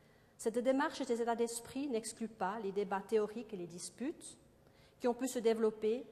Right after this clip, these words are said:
et qui ne se sont plus à alimenter les tenants d'écoles médicales adverses, les méthodiques, les empiriques ou encore les dogmatiques. Mais force est de constater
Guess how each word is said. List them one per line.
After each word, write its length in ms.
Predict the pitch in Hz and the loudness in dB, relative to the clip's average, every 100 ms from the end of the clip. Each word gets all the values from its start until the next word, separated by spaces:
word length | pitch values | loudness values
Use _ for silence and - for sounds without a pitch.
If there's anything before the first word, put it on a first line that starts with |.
| - | -6
et 100 | 220 | -6
qui 100 | 240 | -4
ne 60 | 220 | -4
se 120 | 233 | -4
sont 200 | 226 220 | -2 -2
plus 320 | 220 247 302 - - | 0 -2 -2 -6 -10
à 100 | - | -2
alimenter 480 | 202 220 226 226 247 | 0 2 2 2 0
les 140 | 220 208 | 0 0
tenants 320 | 220 220 233 | 0 0 -4
d'écoles 340 | 196 - 214 | -6 -4 -2
médicales 640 | 202 185 190 - 185 190 190 | -2 -4 -6 -2 -2 -2 -2
adverses, 720 | 190 180 185 - - - - - _ 196 | -4 -2 -6 -4 -8 -8 -14 -20 _ -12
les 60 | |
méthodiques, 760 | 190 196 208 202 240 233 - - - - | -8 -6 -4 -4 -6 -8 -20 -20 -20 -10
les 160 | - 208 | -4 -2
empiriques 640 | 208 214 214 214 208 - - | -4 -4 -8 -8 -14 -20 -10
ou 100 | 214 | -8
encore 440 | 196 202 185 196 196 | -8 -8 -8 -8 -8
les 200 | 185 190 185 | -8 -8 -10
dogmatiques. 800 | 196 185 180 175 - - - - - _ - _ - - - - - - _ - | -10 -8 -10 -12 -18 -20 -20 -20 -20 _ -20 _ -20 -20 -20 -20 -20 -20 _ -2
Mais 100 | 233 | 0
force 300 | 240 285 294 | 0 -2 -2
est 60 | |
de 100 | 233 | -4
constater 680 | 220 220 - 196 185 214 254 | -2 -4 -4 -6 -2 -2 -2